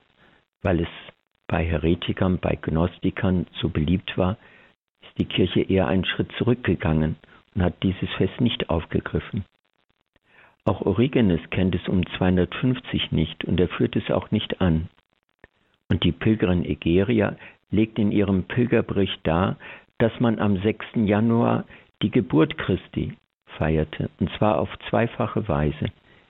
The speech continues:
nämlich in der Nacht in der Konstantinsbasilika von Bethlehem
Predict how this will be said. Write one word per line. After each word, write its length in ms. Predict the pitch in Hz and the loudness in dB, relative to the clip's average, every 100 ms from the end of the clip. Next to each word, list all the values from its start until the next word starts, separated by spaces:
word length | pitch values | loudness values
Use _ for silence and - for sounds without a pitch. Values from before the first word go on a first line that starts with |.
| _ - | _ 0
nämlich 340 | 92 87 - | 2 2 -2
in 100 | 85 | 0
der 120 | 82 | 0
Nacht 380 | 80 90 - - | 2 2 -2 -4
in 160 | - 92 | -2 0
der 100 | 80 | 0
Konstantinsbasilika 1300 | - 92 - 85 - 85 - 82 76 80 78 - 76 | 0 0 0 -2 0 -2 0 -2 0 0 -2 -2 -4
von 260 | - 73 | -2 -2
Bethlehem 640 | 71 78 - 95 101 131 | 0 0 2 2 2 2